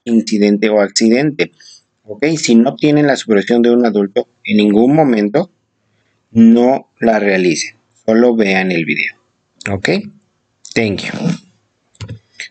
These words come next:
So, we need to heat half a liter of water. Necesitamos calentar medio litro de agua. Calentamos hasta que hierva.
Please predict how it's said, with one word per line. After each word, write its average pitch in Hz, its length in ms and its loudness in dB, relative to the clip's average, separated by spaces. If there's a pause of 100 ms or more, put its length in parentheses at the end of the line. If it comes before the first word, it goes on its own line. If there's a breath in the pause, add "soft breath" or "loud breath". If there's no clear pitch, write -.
(140)
So, 214 340 -2 (720 loud breath)
we 135 120 2
need 156 180 2
to 151 80 -4
heat - 360 0 (800)
half - 320 -2 (100)
a 139 60 2
liter 123 500 2
of - 160 -10
water. 101 300 0
Necesitamos 131 600 -4 (100)
calentar 101 760 -4 (120)
medio 123 640 4
litro 104 460 0
de 92 180 0
agua. - 260 -10 (460)
Calentamos 117 720 -2 (1000)
hasta - 300 -4
que 98 140 -2
hierva. 98 400 -2